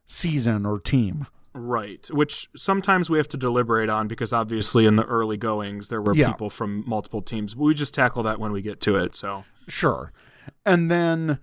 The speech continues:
Speaker 1: I put in that returnees are allowed,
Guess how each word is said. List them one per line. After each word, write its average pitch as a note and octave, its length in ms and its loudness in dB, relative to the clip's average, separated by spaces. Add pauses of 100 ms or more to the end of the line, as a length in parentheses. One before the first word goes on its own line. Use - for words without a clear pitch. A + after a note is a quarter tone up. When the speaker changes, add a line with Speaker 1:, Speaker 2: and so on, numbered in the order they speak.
Speaker 1:
I F#3 220 4
put F#3 280 4
in D3 280 4
that C#3+ 180 4
returnees D#3 1040 -2 (140)
are D3 280 2
allowed, C3 680 2